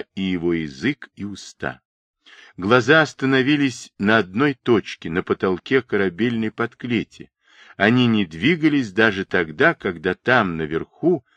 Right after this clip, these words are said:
ходили и прогибались те половицы, близко как гробовые доски, проложенные над его лицом. Он слышал голоса архимандритов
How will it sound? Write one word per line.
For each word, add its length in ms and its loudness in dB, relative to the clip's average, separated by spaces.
ходили 680 2
и 260 -4
прогибались 1040 0
те 180 4
половицы, 920 -4
близко 560 0
как 300 0
гробовые 580 2
доски, 560 0
проложенные 1080 -2
над 240 -6
его 280 -6
лицом. 540 -14
Он 220 8
слышал 560 2
голоса 640 4
архимандритов 1300 -4